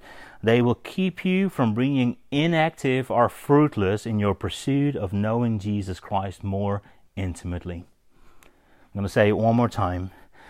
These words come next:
"Since these virtues are already planted deep within, and you possess them in abundant supply, you will, they will keep you from being inactive or fruitless in your pursuit of knowing Jesus Christ more intimately."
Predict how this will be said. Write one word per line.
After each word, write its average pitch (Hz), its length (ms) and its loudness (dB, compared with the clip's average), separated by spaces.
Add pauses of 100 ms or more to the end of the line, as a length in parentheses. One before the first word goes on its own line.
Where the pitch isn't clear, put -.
(240)
"Since 117 300 0
these 160 260 0
virtues 156 840 2
are 113 260 4
already 104 320 2
planted 120 640 -2
deep 107 320 -2
within, 90 460 -2 (880)
and 107 160 4
you 113 100 4
possess - 600 2
them 151 300 -2
in 117 280 -2
abundant 127 640 0
supply, 110 680 -2 (540)
you 123 140 2
will, - 260 0 (300)
they 123 220 4
will 127 140 4
keep - 400 -4
you 107 160 2
from 104 240 -2
being 110 320 2
inactive 120 880 -2
or 101 180 2
fruitless 110 800 0 (260)
in 104 80 -2
your 98 160 0
pursuit 127 600 -2
of 95 180 -8
knowing 98 400 0
Jesus 104 400 -4
Christ 92 400 -4
more 98 260 -8
intimately." 87 640 -12